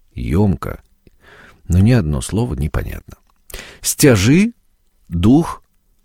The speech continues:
мирен, и с какой стати то, что сделаю я, спасет тысячи вокруг меня? Я ж не спаситель. Все, что, все, что я могу сделать за, а, свою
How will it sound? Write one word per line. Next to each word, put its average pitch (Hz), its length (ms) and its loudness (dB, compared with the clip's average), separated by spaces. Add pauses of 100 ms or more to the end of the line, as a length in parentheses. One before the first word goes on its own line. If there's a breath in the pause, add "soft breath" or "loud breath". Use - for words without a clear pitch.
(140)
мирен, 127 600 2 (1000)
и 117 200 2 (460)
с - 100 -10
какой - 240 -4
стати 110 600 -2 (640)
то, 110 160 2
что - 200 -4
сделаю 82 480 -2
я, 117 280 0
спасет - 560 -2
тысячи - 400 -2
вокруг 85 340 -4
меня? 78 220 0
Я 78 120 -2
ж - 100 -2
не 95 80 -2
спаситель. - 560 -8 (960 loud breath)
Все, - 180 4
что, - 300 0
все, - 240 2
что - 160 0
я 139 180 4
могу 120 240 2
сделать 95 480 2
за, 92 340 0 (360 loud breath)
а, 92 160 2
свою 107 520 0